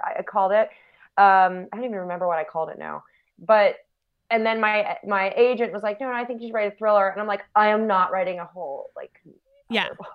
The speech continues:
Speaker 2: I just did
Speaker 1: So I
Speaker 2: this.
Speaker 1: wrote, I think
Speaker 2: <laughs>
Speaker 1: I just, like, "Are you serious? Can you at least show this to my editor?" And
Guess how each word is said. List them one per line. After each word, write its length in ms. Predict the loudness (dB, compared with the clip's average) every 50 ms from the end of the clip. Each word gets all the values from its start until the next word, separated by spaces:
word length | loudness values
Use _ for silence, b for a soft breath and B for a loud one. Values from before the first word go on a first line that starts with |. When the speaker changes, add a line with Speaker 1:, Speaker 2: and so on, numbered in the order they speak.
| _ -2
Speaker 2:
I 120 | -2 -2
just 500 | -2 -2 -2 0 0 0 -2 -6 -12 -10
did 140 | -8 2 6
Speaker 1:
So 80 | 8
I 120 | 8 8 8
Speaker 2:
this. 80 | 6
Speaker 1:
wrote, 280 | 6 6 6 6 4 2 4
I 160 | 4 4 2
think 220 | 2 0 -4 -4 _ -6
Speaker 2:
<laughs> 460 | -10 -10 _ _ _ _ _ -2 2
Speaker 1:
I 100 | 4 4 4
just, 300 | 2 0 -4 -6 -8 -12 -8 -4
like, 180 | -2 -2 -2 -2 -2 0
"Are 100 | 2 2
you 220 | 2 0 -2 -2 -4 -4
serious? 400 | -4 -4 -6 -4 -4 -6 -6 -6 -6
Can 120 | -6 -4 -2
you 80 | -2 -2
at 80 | -2
least 200 | -4 -8 -8 -10 -10
show 280 | -6 -2 2 2 2 2
this 140 | 2 -2
to 60 | -4 _
my 140 | -4 -4 -2 -2
editor?" 640 | 0 2 2 2 2 2 2 2 2 2 0 0
And 140 | -2 -8 -8